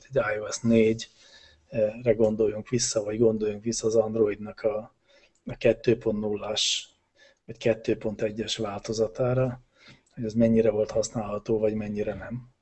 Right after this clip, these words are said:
Eh, a-, az Androidról mindenképp elmondható, hogy egyáltalán nem teljesen használhatatlan volt szerintem. Még a három pont nulla is eléggé, eléggé használhatatlan volt, tehát négy, négy pont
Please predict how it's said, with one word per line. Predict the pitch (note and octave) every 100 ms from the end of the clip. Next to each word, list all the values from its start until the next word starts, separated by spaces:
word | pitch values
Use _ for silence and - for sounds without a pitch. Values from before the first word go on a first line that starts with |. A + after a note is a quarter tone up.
| _ _ - - - _ _
Eh, | C#3+ G#2 G2+ - _ - - - _
a-, | A#2 A#2+
az | A#2 A#2
Androidról | B2+ B2+ A#2 A#2 A2+
mindenképp | A#2+ A#2+ G#2+ - F#2+ - - _
elmondható, | - G2 G2+ G#2+ A2+ G#2+
hogy | G#2
egyáltalán | F#2+ G2 F#2+ - G2 G2
nem | G#2+ A2
teljesen | - G2+ - A2+
használhatatlan | G#2 - A2+ - A2 - G#2+ G#2
volt | G#2+
szerintem. | - A#2 A2 A2 A2+ G#2 G2+ _ - - _ _ _ _
Még | C3+ A#2+
a | A#2
három | C#3+ C#3+ B2
pont | A#2+ A#2
nulla | A2 A2 G#2+ A2 - _
is | C3 A2+ - - -
eléggé, | A#2 G2+ G2+ G#2 G#2 G#2 - _ _ _ _ _ _ _ - - _
eléggé | _ G#2+ A2
használhatatlan | A2 A2 - G#2 - - A#2+
volt, | A#2
tehát | A2+ -
négy, | B2 B2 A#2+ A#2+
négy | C3+ A#2 G#2+
pont | - A2 G2+